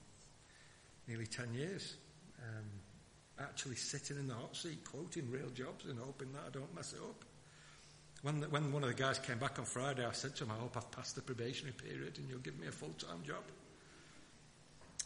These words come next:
He just laughed, but he didn't say anything else. I don't know. <laughs>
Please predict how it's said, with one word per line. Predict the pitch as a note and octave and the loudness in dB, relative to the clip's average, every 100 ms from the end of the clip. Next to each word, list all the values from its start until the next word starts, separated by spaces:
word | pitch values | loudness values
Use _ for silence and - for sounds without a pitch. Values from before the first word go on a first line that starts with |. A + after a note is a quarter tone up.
| - - - - | -6 -14 -16 -8
He | A#2 | -4
just | A2 A#2 A#2+ | 0 0 2
laughed, | D3 C3+ - | 0 -2 -2
but | A#2 | -2
he | A2+ | -2
didn't | C#3 A2 - | 0 -2 -2
say | - A#2+ | -4 -2
anything | A2+ G#2 A#2+ | -2 -2 -4
else. | A#2+ - - | -4 -4 -6
I | |
don't | A#2+ A#2+ B2 A2+ A2 - - - - D#4 | -6 -8 -6 -6 -8 -8 -8 -4 -4 0
know. | |
<laughs> | D4+ | 0